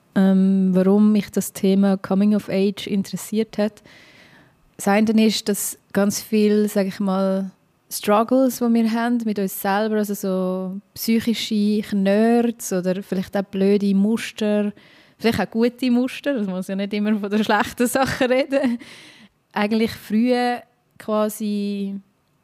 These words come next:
installiert worden sind. Oder ich glaube, in dieser Zeit lernt man mega viel, oder wenn man ein Kind ist oder ein Teenager ist. Und ich habe das Gefühl, im Laufe vom Erwachsenwerden muss man eigentlich wie so die Geschichten anfangen ownen und vielleicht auch wieder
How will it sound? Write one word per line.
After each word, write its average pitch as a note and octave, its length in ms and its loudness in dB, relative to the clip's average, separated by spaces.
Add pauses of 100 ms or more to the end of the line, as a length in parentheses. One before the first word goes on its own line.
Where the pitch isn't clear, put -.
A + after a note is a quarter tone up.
installiert G#3 560 0
worden G#3 140 -2
sind. G3 200 -2
Oder F#3+ 160 -4
ich - 120 -8
glaube, G3+ 200 -2
in - 40 -2
dieser G#3 200 0
Zeit A3 280 -4
lernt G3 260 -2
man G3 140 -4
mega F#3+ 320 -2
viel, F3 380 -6
oder F3 160 -6
wenn F3+ 120 -2
man F3 100 -2
ein F3+ 60 -4
Kind G3 340 -2
ist F#3+ 140 -4
oder F#3 180 -4
ein F3 140 -4
Teenager F#3+ 640 -2
ist. F3+ 260 -2 (640)
Und F#3+ 140 2
ich G#3+ 80 2
habe G#3 80 4
das F#3+ 100 -4
Gefühl, G3+ 500 2 (720)
im G3 120 4
Laufe G3+ 360 2
vom G3 320 0
Erwachsenwerden G3 840 0
muss G3 160 -2
man G3 160 -2
eigentlich G3 420 -4
wie G3+ 140 0
so G#3+ 140 0
die G3 220 -2 (160)
Geschichten G#3+ 440 -4
anfangen F#3+ 480 0
ownen F#3 540 0
und F3 140 -4
vielleicht F#3+ 280 -8
auch F#3+ 120 -4
wieder F3 200 -4